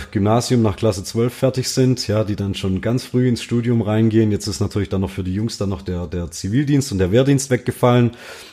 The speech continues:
die können ja schon wahnsinnig früh ins Lehramtsstudium gehen und dann stehen die da mit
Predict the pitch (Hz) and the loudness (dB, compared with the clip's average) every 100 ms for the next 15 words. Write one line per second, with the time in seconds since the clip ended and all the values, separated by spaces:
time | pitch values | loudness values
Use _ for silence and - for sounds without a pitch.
0 | _ 98 131 135 127 113 123 127 123 - | _ 2 4 4 4 4 4 4 0 0
1 | - 123 110 113 113 104 - 104 101 101 | 0 0 0 0 0 -2 -2 -2 -2 0
2 | 113 110 87 95 - 104 110 110 107 101 | 2 2 -2 -4 -4 -2 -2 -2 -4 -6
3 | 95 - 95 - | -6 -6 -6 -6